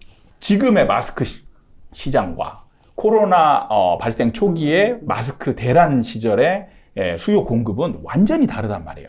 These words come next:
Speaker 1: 그리고 정부의 대응도 달라요.
Speaker 2: 그렇죠, 그렇죠.
Speaker 1: 그러니까 그런 거를 비슷하게, "아, 시장이 이런 상황이 되면 사람들이 이런 반응을 하는구나."
Speaker 2: 음.
Speaker 1: 그래서 심리가 중요하다는 게,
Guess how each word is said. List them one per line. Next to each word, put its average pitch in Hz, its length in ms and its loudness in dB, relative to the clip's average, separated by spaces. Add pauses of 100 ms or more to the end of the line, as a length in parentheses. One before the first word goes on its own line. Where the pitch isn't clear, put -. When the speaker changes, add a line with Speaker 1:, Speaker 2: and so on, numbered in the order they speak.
(140)
Speaker 1:
그리고 123 220 -4
정부의 165 760 0 (280)
대응도 131 480 2
달라요. - 220 -14 (200)
Speaker 2:
그렇죠, - 280 -20
그렇죠. - 300 -20 (360)
Speaker 1:
그러니까 214 240 0
그런 226 340 2
거를 214 460 2 (200)
비슷하게, 202 680 2
"아, 214 280 -2
시장이 233 500 0
이런 190 240 4
상황이 202 440 0
되면 180 480 0 (220)
사람들이 220 580 2
이런 269 360 2
반응을 156 440 0
하는구나." 127 400 -4
Speaker 2:
음. - 120 -14 (340)
Speaker 1:
그래서 254 340 0
심리가 240 800 2
중요하다는 131 640 -2
게, 143 260 -10